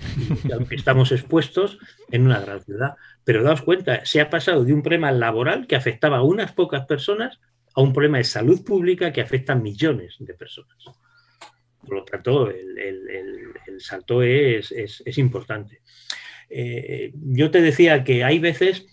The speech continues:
que, que, bueno, que a ti, aquí te dan ganas de decir, "Bueno, pues mira, esto no vamos a conseguir nada, es una pelea perdida". Pero también hay que ser conscientes de que hemos conseguido mucho, eh, en todos estos temas de contaminación en general. Yo me acuerdo que cuando publicamos el primer artículo,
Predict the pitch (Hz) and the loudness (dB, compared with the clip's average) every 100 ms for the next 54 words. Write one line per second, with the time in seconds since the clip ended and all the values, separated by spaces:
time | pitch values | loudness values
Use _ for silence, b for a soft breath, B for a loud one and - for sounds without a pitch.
0 | b b - 107 104 107 117 107 101 101 | b b -6 -6 -4 -4 -4 -4 -6 -8
1 | 131 147 170 - 104 - 135 139 131 127 | -6 -6 -6 -8 -10 -8 -4 0 2 2
2 | 131 147 127 110 107 101 104 104 95 98 | 2 2 0 0 -4 -6 -10 -10 -14 -20
3 | _ - 107 110 - 110 104 104 120 120 | _ -18 -12 -12 -10 -10 -8 -4 -2 0
4 | 117 110 107 98 98 98 113 147 139 110 | -2 -4 -8 -10 -10 -8 -2 0 0 -2
5 | 117 107 107 104 101 110 127 113 101 B | -2 -4 -4 -4 -4 -4 0 0 -2 B
6 | B B B B - 104 107 110 123 135 | B B B B -4 -4 -4 -2 0 2
7 | 131 131 131 131 131 123 139 127 139 135 | 2 0 0 0 0 2 2 2 2 0
8 | 135 113 - 98 92 101 151 113 101 _ | -2 -4 -4 -8 -6 -4 -4 -4 -10 _
9 | _ _ - - B B B - 104 104 | _ _ -20 -20 B B B -14 -12 -14
10 | 104 104 101 101 101 127 120 123 127 107 | -14 -10 -10 -10 -4 2 2 2 -2 -4
11 | 110 123 127 110 98 107 98 95 95 90 | -2 0 0 0 -4 -6 -8 -8 -10 -6
12 | - 107 95 92 95 95 98 - B B | 0 0 -2 -12 -12 -12 -14 -16 B B
13 | B - 123 135 143 151 147 170 - - | B -2 4 6 8 8 8 2 -4 -10
14 | 110 107 107 101 104 104 127 139 151 135 | -10 -6 -8 -8 -6 -4 0 0 2 0
15 | 139 139 127 117 151 135 123 117 110 | 0 2 2 2 -2 2 4 2 -2